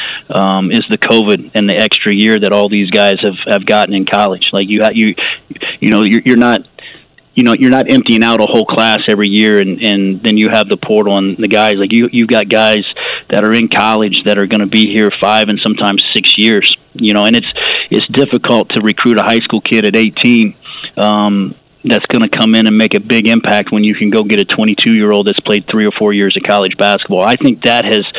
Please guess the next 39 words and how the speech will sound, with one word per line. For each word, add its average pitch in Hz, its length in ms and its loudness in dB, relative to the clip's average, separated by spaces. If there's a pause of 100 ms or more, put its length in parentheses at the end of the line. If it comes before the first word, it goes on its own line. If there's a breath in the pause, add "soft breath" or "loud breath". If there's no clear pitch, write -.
(320 loud breath)
been 107 140 2
a 98 40 0
bigger 104 340 0
detriment 104 600 0
to - 100 0
high 110 160 0
school 107 260 -2
recruiting 101 640 -2 (380 loud breath)
than 107 180 2
the 104 80 0
transfer 107 500 0
portal. 98 380 -2 (120)
But, 110 180 -2 (340 loud breath)
um, - 320 -2
I 135 100 2
think 170 340 0
for 135 160 4
us, 143 180 2 (440)
um, 113 640 0
it's - 180 -2
something 135 260 2
that 117 160 0
you 127 60 4
gotta 117 220 2
utilize. 127 500 2 (240)
Uh, 107 300 0
you, 110 140 4
you've 110 220 2
gotta 117 180 2
be 113 160 2
in 110 80 2
front 117 260 0
of 127 80 2
it. 113 100 -4
Like, 104 140 0
it 104 60 0
doesn't 113 260 0
matter 117 240 2
if 113 80 0